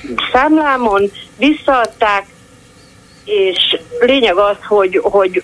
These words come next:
utána volt egy hölgy, akivel, hát tényleg nagyon kedves volt, aranyos volt, és mondta, hogy hát egyszerűen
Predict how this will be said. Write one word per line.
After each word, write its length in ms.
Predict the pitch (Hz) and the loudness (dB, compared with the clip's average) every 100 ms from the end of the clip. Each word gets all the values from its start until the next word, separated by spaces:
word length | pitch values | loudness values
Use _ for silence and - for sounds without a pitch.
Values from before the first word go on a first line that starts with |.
| - | -4
utána 720 | 269 302 262 247 240 233 226 - - - | -2 0 0 0 2 0 0 -6 -20 -14
volt 380 | 220 262 233 233 | -2 2 2 0
egy 220 | 269 - | -2 0
hölgy, 360 | 196 196 208 196 | 2 2 2 0
akivel, 760 | 185 - 196 175 170 170 170 - - | -2 0 0 2 2 2 0 -4 -12
hát 280 | - 320 320 | -6 -4 0
tényleg 320 | 311 262 165 | 0 2 0
nagyon 320 | 170 165 160 | 0 2 0
kedves 420 | 160 180 160 165 - | 0 -2 0 0 2
volt, 260 | 165 165 | 0 0
aranyos 400 | 226 233 214 202 - | 0 2 2 0 2
volt, 300 | 196 190 - - - - | 0 0 -6 -20 -10 -4
és 140 | 269 | 0
mondta, 360 | 311 269 233 233 | 2 2 0 0
hogy 380 | 196 202 190 190 - - - | 2 2 0 -4 -20 -8 -4
hát 140 | 330 | -2
egyszerűen 720 | 359 320 - 233 220 208 196 | 0 0 0 2 2 2 -2